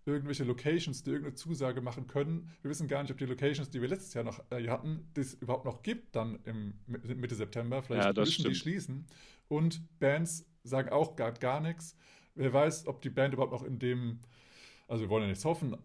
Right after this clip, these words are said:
Speaker 1: äh, nichts, nichts an die Wa-, ne, keinen Teufel an die Wand malen, aber es kann ja sein, dass die gar nicht mehr in der, in der Menge da sind, die Musiker, die es mal ursprünglich waren,
Speaker 2: Ja, ja.
Speaker 1: ne? Ähm,
Speaker 2: Oder vielleicht auch einen to-, besser bezahlten Gig, äh, annehmen müssen, weil sie
Speaker 1: Richtig,
Speaker 2: jetzt drei,
Speaker 1: ganz
Speaker 2: vier
Speaker 1: genau.
Speaker 2: Monate nichts
Speaker 1: Es ist,
Speaker 2: verdient haben.
Speaker 1: ja,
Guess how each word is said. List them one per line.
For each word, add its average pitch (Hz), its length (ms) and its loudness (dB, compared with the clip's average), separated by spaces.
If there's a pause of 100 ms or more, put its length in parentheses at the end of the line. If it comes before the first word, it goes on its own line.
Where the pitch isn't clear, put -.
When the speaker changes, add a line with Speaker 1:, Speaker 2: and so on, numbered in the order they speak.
Speaker 1:
äh, 117 140 2
nichts, 117 200 0
nichts 110 180 -2
an 113 100 0
die 110 80 0
Wa-, - 120 2
ne, 104 300 0
keinen 117 160 0
Teufel 135 200 2
an 113 60 0
die 110 60 0
Wand 151 220 0
malen, 107 200 0
aber 107 180 2
es 104 100 -4
kann 123 120 0
ja 113 120 4
sein, 113 180 4
dass 113 140 0
die 117 100 -2
gar 117 100 0
nicht 113 140 -4
mehr 117 100 0
in 110 120 -2
der, 110 400 2
in 117 100 -2
der 110 140 2
Menge 110 320 0
da 131 240 6
sind, 101 320 0
die 95 200 0
Musiker, 98 400 0
die 101 140 -2
es - 240 -8
mal 101 140 -6
ursprünglich 98 380 -6
waren, 98 100 4
Speaker 2:
Ja, 98 60 6
ja. 98 160 2
Speaker 1:
ne? 131 40 -4 (300)
Ähm, 123 340 10
Speaker 2:
Oder 139 220 8
vielleicht 131 320 4
auch 120 100 4
einen 117 220 -2
to-, - 200 2
besser 123 440 4
bezahlten 110 420 0
Gig, 165 240 -2
äh, 98 380 4
annehmen 110 340 4
müssen, 123 380 4
weil 104 120 8
sie 98 120 4
Speaker 1:
Richtig, 104 100 6 (100)
Speaker 2:
jetzt - 240 -4
drei, 107 100 6
Speaker 1:
ganz 104 100 6
Speaker 2:
vier 107 100 4
Speaker 1:
genau. 92 120 8
Speaker 2:
Monate 101 180 2
nichts 107 160 0
Speaker 1:
Es 113 120 4
ist, 185 140 4
Speaker 2:
verdient 175 220 -2
haben. 117 40 4
Speaker 1:
ja, 104 280 4